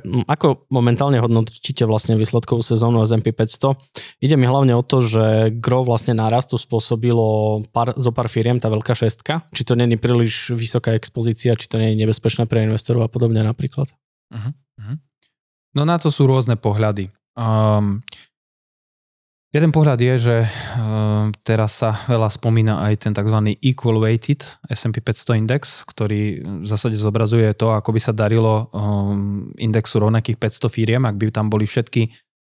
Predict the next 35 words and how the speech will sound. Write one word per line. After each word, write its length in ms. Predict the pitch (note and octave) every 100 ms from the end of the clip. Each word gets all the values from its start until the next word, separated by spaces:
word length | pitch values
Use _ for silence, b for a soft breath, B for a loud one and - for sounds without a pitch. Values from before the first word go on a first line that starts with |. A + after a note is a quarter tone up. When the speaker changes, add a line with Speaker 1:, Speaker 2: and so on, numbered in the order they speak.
| _ A2+
Speaker 2:
zastúpené 560 | A2+ - A2 A2 G#2
rovnomerne. 640 | A2 A#2 A2+ G#2 G2 F#2 - _ _ _ B B _ _ _
No 80 | A#2+
a 80 | A#2
ten, 400 | D#3 D3+ C#3+ - _
ehm, 240 | B2 A#2 F#2+
v 80 | C#3+
svojej 240 | - B2+
podstate 400 | B2+ - B2 A#2+
tiež 400 | - B2 B2+ A#2+
nedávno 640 | A2+ A2+ A2+ A2 G#2+ G#2+ D3 C3+ G#2
dosiahol, 880 | G#2+ A#2 - A#2 A2 G#2+ G#2+ G#2+ -
ehm, 720 | - G#2+ G#2 G2+ G2+ G2+ G#2 G2 - _ -
pôvodný 520 | G#2+ G#2+ G#2+ G#2+ G2+
level 400 | G#2 G2+ G#2+ A2+
all-time 440 | G#2 G#2+ G2+ G#2 G#2
high, 320 | G#2 B2 C3+
m, 640 | C#3 A2 A#2 - - - - - - _ _ _ - -
len 200 | A2+ A#2 -
vyrovnal, 560 | A#2+ A#2 A2+ A#2 B2 A#2+
neprekonal, 640 | G#2+ A2+ - A2+ A#2+ B2+
tak 160 | G#2+ A2
ako 160 | -
ten 160 | A2 G#2
štandardný 560 | - G#2 G#2 G#2 G#2+
S 80 | G2 A2
and 80 |
P 80 | G#2+
päťsto, 320 | - - C#3
takže 200 | B2+ A2+ B2
je 40 |
tam 120 | A2
stále 280 | G#2+ B2+ G#2+
vidieť, 280 | A2+ G#2 F#2+
že 240 | G2+ G#2